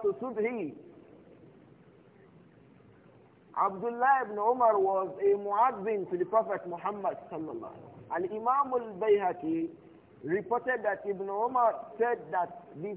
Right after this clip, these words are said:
first call they make for Salatul Subhi is what? "As-salatu khairu minan nawm." You can't know it better than the person who was doing it. There was also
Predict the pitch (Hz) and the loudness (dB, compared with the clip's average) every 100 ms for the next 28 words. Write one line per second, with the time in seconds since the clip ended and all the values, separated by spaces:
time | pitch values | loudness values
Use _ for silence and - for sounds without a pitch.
0 | - 254 294 294 - - 233 233 214 190 | -4 0 0 0 -14 0 4 4 4 2
1 | 185 202 226 - 190 175 175 202 220 220 | 4 6 4 4 -8 -6 2 4 4 2
2 | - 208 208 214 220 180 175 180 220 233 | -4 0 2 2 2 -2 2 4 4 4
3 | - - - 175 - - 185 185 208 214 | -6 -14 -4 -4 -4 -4 0 4 6 8
4 | 220 202 196 196 120 - - - - 202 | 6 2 -6 -8 -10 -14 -20 -14 -4 0
5 | 220 196 185 190 185 180 170 175 165 120 | 4 4 4 2 0 -2 0 4 6 4
6 | - - 202 240 294 277 254 254 240 - | -2 -6 -2 0 0 0 2 4 2 0
7 | 196 214 214 196 165 165 165 208 208 180 | 0 4 2 2 -2 -2 -2 -2 0 -2
8 | 208 196 156 120 175 185 165 127 - - | 0 2 0 0 -4 -4 -6 -8 -16 -20
9 | - - - - - - - - - 175 | -20 -20 -20 -20 -20 -20 -20 -20 -6 0
10 | 190 190 226 269 - | 2 4 4 4 2